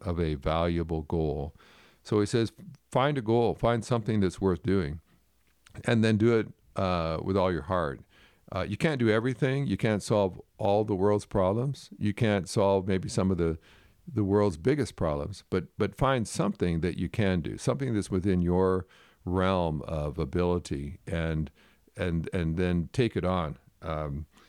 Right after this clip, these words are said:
and he says, uh, one, just one or two other things. He says, uh, "But what makes you so sure you do not want something heavy to carry? You positively need to be occupied with something weighty,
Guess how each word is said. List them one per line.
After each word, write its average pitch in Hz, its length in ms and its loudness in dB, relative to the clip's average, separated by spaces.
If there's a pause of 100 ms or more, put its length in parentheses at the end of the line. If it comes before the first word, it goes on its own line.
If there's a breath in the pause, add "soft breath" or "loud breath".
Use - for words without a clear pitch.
(260 soft breath)
and 90 200 -2
he 107 100 0
says, 101 480 -2
uh, 80 380 0
one, 127 260 -2
just 117 160 -6
one 117 100 2
or 95 40 0
two 104 160 0
other 104 100 2
things. 98 300 0
He 95 80 -4
says, 95 360 -2
uh, 92 80 -2
"But 82 200 0
what 98 260 0
makes 110 400 -2
you 85 360 0 (360 loud breath)
so 113 260 0
sure 98 520 0
you 92 180 -2
do 117 160 2
not 101 240 0
want 107 260 0
something 92 520 -2
heavy 87 420 -2
to 90 100 -10
carry? 78 540 -4 (460 soft breath)
You 101 100 0
positively 131 800 0
need 117 380 2
to 98 60 -6
be 87 140 0
occupied 85 760 -2
with 85 100 -4
something 85 500 -2
weighty, 78 520 -2